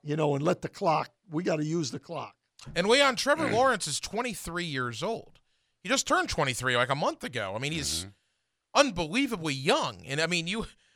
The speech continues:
Speaker 2: Stetson Bennett just won a national title. He's, like, twenty-five, I think, at Georgia. He's in
Speaker 3: Yeah.
Speaker 2: college.
Speaker 3: Yeah.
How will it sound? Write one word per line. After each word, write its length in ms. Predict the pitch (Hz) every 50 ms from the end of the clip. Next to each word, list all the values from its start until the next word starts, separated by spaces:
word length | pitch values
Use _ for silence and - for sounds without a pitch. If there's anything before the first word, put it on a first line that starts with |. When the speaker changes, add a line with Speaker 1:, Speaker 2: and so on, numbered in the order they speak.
| _ _ 170 175 156
Speaker 2:
Stetson 480 | 135 - - 254 277 269 - 262 214 180
Bennett 300 | 160 220 269 269 226 180
just 160 | 185 - 170
won 120 | 190 196
a 60 | 180
national 420 | 175 190 214 226 - - 190 170 147
title. 360 | - 175 226 285 277 202 151
He's, 80 | 139 135
like, 120 | 143 127
twenty-five, 680 | - - 247 214 147 - - 254 - - 101 - - -
I 80 | - 131
think, 220 | 117 139 131 117
at 80 | 117 113
Georgia. 400 | 123 196 269 277 196 123 117 104
He's 140 | 117 127 160
in 60 | 151
Speaker 3:
Yeah. 60 | -
Speaker 2:
college. 440 | - 277 302 160 110 92 - - -
Speaker 3:
Yeah. 140 | 87 80